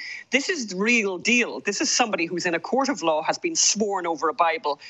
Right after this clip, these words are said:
to tell the truth. Um, and they're telling the truth about what they saw, what they heard, what they witnessed,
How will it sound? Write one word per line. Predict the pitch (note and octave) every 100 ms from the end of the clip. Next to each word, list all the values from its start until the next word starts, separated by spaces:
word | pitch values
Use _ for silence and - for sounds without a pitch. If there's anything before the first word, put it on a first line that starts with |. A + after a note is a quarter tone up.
| - -
to |
tell | F#3 F#3+
the | F3
truth. | D#3+ F3 D#3 - - - -
Um, | F#3+ F3+ F3 F3 F#3
and | G3 F#3
they're | F3
telling | F#3+ G#3
the | G#3+
truth | - C#4 -
about | - F#3+ E3 G3+
what | -
they | A#3
saw, | A3+ - G3 G3 F#3+
what | - E3
they | G#3
heard, | G3 - F3+ E3+ E3 -
what | F3+
they | G3+
witnessed, | G3 F#3 - E3+ - -